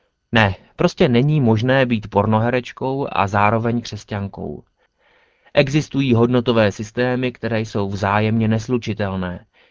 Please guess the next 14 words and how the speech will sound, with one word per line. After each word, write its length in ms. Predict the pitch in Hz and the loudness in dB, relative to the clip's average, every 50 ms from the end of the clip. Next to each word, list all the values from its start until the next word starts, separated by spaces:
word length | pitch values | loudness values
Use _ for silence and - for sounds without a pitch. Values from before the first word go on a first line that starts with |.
| _ - | _ -6
i 80 | 156 165 | -4 -2
když 200 | 165 160 151 - | -2 -2 -2 0
nám 240 | 143 113 104 101 | 0 2 2 2
média 480 | 101 107 110 117 110 127 127 131 131 - - | 2 2 2 2 0 0 0 0 -2 -4 -4
ukazují 540 | 120 107 - 120 110 104 113 110 107 104 104 | -6 -4 -2 -2 -2 -2 -2 -4 -4 -6 -6
třeba 280 | - - 107 101 113 | -6 -6 -6 -4 -4
i 160 | - - 95 | -6 -8 -10
pravý 420 | - - - 101 104 104 117 113 - | -12 -10 -8 -6 -6 -6 -6 -8 -8
opak. 280 | 92 90 - 85 82 _ _ _ _ _ _ _ _ _ _ _ _ _ _ _ _ _ _ - - - - - - | -12 -12 -14 -16 -18 _ _ _ _ _ _ _ _ _ _ _ _ _ _ _ _ _ _ -20 -20 -20 -20 -18 -12
O 100 | - - | -8 0
pornografii 680 | 95 143 160 175 196 190 175 185 185 170 - 190 185 180 | 4 6 6 6 6 6 6 6 4 6 6 6 6 6
se 140 | 175 - 170 | 6 4 0
říká 360 | 151 160 160 156 165 160 160 | 0 -2 -2 0 2 2 4
ledacos, 680 | 156 147 143 165 160 - - - - - - - - | 4 2 2 2 0 -2 -4 -6 -8 -8 -10 -16 -20